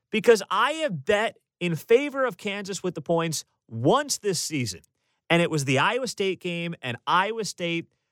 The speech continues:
put up a garbage touchdown at the end and actually ended up covering. Outside of that, I've gone against Kansas every week, and every week I've won. The team has always covered against Kansas, whoever K U plays.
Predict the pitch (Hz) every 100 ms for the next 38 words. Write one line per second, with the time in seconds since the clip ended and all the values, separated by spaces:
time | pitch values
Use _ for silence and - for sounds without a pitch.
0 | _ - 160 131 113 156 202 202 180 -
1 | 196 185 - 185 180 175 135 110 110 117
2 | _ _ _ 143 147 156 - 160 143 139
3 | 135 120 - 117 95 76 76 _ _ 147
4 | 185 - 202 190 180 175 147 151 147 139
5 | - 156 147 123 - 190 202 240 262 196
6 | 180 180 - _ _ _ - 156 151 147
7 | 143 180 190 226 202 190 196 - _ 151
8 | 175 160 269 285 110 87 _ _ _ _
9 | _ _ 156 233 247 220 214 247 220 -
10 | 247 226 202 202 - 226 202 139 190 220
11 | 214 233 233 233 240 262 160 - -